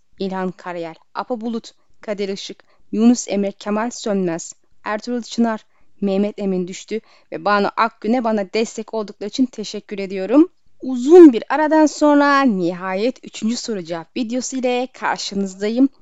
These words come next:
Hiç uzatmadan hızlıca sorumuza giriş yapalım. İlk sorumuz Blackfish ile başlıyor.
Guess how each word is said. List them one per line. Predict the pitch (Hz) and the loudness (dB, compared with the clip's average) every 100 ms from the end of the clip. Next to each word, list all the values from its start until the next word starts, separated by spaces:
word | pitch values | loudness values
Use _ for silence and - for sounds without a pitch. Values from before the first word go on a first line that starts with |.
| - | -20
Hiç | - 349 - | 2 2 2
uzatmadan | 233 196 190 - 202 294 311 262 254 | -6 -4 -6 -6 -4 2 4 4 6
hızlıca | 320 214 294 302 | 4 2 -4 -4
sorumuza | 269 233 240 226 262 | -2 0 0 0 -2
giriş | 214 226 - | -2 -6 -6
yapalım. | 190 - - - _ - - - - | -10 -10 -14 -16 _ -20 -20 -20 -4
İlk | 294 - | -4 -4
sorumuz | - 247 220 240 339 339 - _ - | -4 -2 0 4 6 4 -2 _ -6
Blackfish | 220 233 - 240 - | -4 -4 -4 -8 -6
ile | 196 175 | -6 -4
başlıyor. | 151 - - - | -6 -8 -14 -14